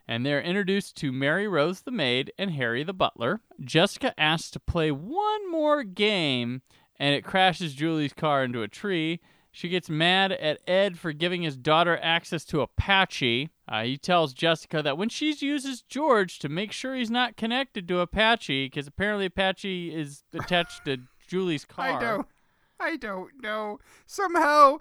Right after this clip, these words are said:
Speaker 1: <clears throat>
Speaker 2: when the, th-, th-, there are apparently two forms of artificial intelligence in this movie, both in the same, I think they're in the same house. I don't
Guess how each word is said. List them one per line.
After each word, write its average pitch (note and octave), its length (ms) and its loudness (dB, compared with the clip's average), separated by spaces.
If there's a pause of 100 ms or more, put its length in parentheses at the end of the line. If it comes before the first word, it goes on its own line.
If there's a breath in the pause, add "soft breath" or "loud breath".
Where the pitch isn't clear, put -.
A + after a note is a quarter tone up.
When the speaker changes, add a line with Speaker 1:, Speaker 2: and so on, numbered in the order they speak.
(140)
Speaker 1:
<clears throat> E3 240 -10
Speaker 2:
when G#3 440 2
the, E3+ 420 -8 (320)
th-, C4+ 200 -8
th-, C#4 200 -12
there D#4+ 160 -2
are F#3 200 2 (480)
apparently B3 500 2
two C4+ 320 2
forms D3 800 2 (220)
of D3 240 2
artificial F#3+ 640 6
intelligence F3 800 0
in E3 180 2
this E3 240 0
movie, C3 460 0 (300 soft breath)
both A3 380 4
in B3+ 120 -6
the G#3 100 0
same, A3 460 -2 (260)
I F#3 100 4
think B3 320 -4
they're E4+ 120 0
in E4+ 80 0
the F4+ 100 2
same F4+ 300 0
house. F4 640 2 (120)
I E4 140 4
don't F#4 220 2